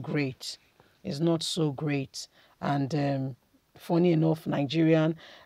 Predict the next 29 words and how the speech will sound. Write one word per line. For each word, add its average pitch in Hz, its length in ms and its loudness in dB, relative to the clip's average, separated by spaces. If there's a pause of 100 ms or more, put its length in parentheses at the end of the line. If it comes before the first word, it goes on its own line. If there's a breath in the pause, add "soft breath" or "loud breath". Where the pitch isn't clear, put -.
uh, 131 300 -2
government, 160 680 2
since 202 480 -4
Buhari 160 500 2
pronounced 151 500 -2
that 143 180 -2
he - 80 -4
will 139 100 0
not 151 220 2
release 143 400 -2
him, - 260 -4 (380 loud breath)
he - 80 -6
should 151 180 -4
go 165 160 2
through 160 220 -4
the 156 100 -8
judiciary 151 560 0
process. 156 540 -4
Have 143 180 -2
been, 139 120 -6 (180)
D 175 160 4
S 165 160 0
S 160 160 0
have 147 160 -2
been 143 120 -4
treating 156 520 0
him 156 280 -2 (440 loud breath)
with 143 180 -2
disdain. 139 680 0